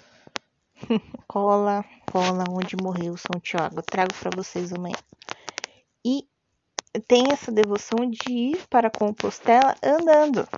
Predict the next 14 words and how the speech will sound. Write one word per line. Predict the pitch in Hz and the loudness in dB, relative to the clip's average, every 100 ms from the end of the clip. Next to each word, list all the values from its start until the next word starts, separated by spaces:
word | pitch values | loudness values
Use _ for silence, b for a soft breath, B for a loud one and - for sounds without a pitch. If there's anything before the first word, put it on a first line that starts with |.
| - B B B B B B B - | -4 B B B B B B B 0
Então, | 220 | 2
imagina, | 247 254 269 220 196 190 | 4 4 2 2 0 0
né? | 196 233 - - | -2 -4 -10 -6
Naquela | 196 - 196 | -6 0 0
época, | 165 - - 339 B 147 B B B B B B - | 0 -4 -8 -8 B -14 B B B B B B -8
a | |
partir | - 185 190 190 | -4 -4 -2 -6
de | |
Jerusalém | 190 208 202 - 208 226 262 277 220 180 180 B B B B B B _ _ b b b b b b | -6 -4 -4 -2 2 2 4 4 2 0 -6 B B B B B B _ _ b b b b b b
até | 180 - 196 | -8 -2 4
o | 254 | 4
fim | - 269 262 | 4 -4 -2
do | 240 | 0
mundo, | 196 190 247 311 226 | 2 2 2 2 -2